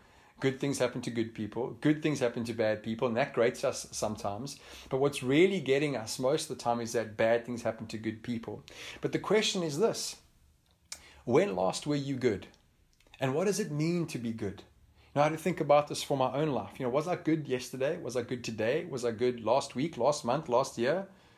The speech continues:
last decade? And we often have this way of comparing ourselves to other people and deciding that we're good based on our own experiences and judging ourselves against somebody else.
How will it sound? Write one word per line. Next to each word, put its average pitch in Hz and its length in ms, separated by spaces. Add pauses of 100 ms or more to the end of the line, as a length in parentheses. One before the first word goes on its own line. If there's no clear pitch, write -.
(140)
last 147 260
decade? 160 520 (1160)
And 160 140
we 175 100
often 185 300
have 160 200
this 151 140
way 151 160
of 147 140 (220)
comparing 165 560
ourselves 143 420
to - 140
other 135 160
people 151 460
and 127 120
deciding 143 480
that 131 140
we're 131 140
good 120 380 (240)
based 131 280
on 131 60
our 127 140
own 147 200
experiences 123 640
and 117 180
judging 131 320
ourselves 120 360
against 117 320
somebody 117 360
else. - 440